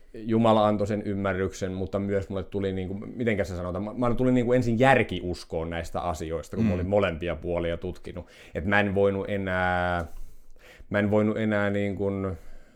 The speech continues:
Speaker 1: juosta pakoon sitä totuutta, vaan mä jossakin vaiheessa sitten murruin ja mä antauduin sille totuudelle täysin. Että, että, että, eli kysymys on justiin siitä, että, äh,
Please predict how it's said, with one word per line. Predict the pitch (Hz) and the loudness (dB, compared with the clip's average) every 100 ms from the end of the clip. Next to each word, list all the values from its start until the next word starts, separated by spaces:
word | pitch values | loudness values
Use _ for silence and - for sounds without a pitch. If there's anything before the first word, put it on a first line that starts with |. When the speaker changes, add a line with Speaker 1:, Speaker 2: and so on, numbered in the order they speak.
| - - _ _ _ _ _ _ | -20 -20 _ _ _ _ _ _
Speaker 1:
juosta | 110 110 110 | 2 2 0
pakoon | - 131 - 101 90 | 4 6 6 2 0
sitä | 82 95 | 0 2
totuutta, | - 107 87 82 - - 82 82 | 6 6 4 -4 -4 -4 -4 -2
vaan | 90 87 | -2 -2
mä | 90 | -2
jossakin | 95 95 95 87 87 | -2 -2 -2 -4 -2
vaiheessa | 90 92 - | -2 -2 -6
sitten | 104 95 | -6 -4
murruin | 98 110 101 85 80 78 - - - | 0 2 2 -2 -6 -8 -14 -20 -12
ja | - 78 | -6 -4
mä | 85 87 | -2 4
antauduin | 107 95 87 80 82 85 | 4 4 0 0 -2 -4
sille | 82 82 80 - | -4 -6 -6 -6
totuudelle | 87 82 80 80 80 - | -6 -4 -6 -6 -8 -6
täysin. | 87 82 80 80 71 | -4 -2 -4 -10 -10
Että, | 85 85 80 80 | -12 -10 -10 -8
että, | 80 82 80 | -10 -8 -10
että, | 78 85 80 - _ - - - | -8 -10 -10 -14 _ -20 -20 -20
eli | - 95 104 190 | -16 -6 0 0
kysymys | 190 104 101 92 | 0 0 0 0
on | 104 | 0
justiin | 104 104 - 95 90 | 0 -2 -2 -4 -2
siitä, | 101 95 85 85 | -2 -2 -2 -2
että, | 80 - 87 85 82 - - - - - - - - 104 | -4 -6 -2 -2 -2 -6 -14 -14 -14 -14 -14 -14 -14 -10
äh, | 104 | -8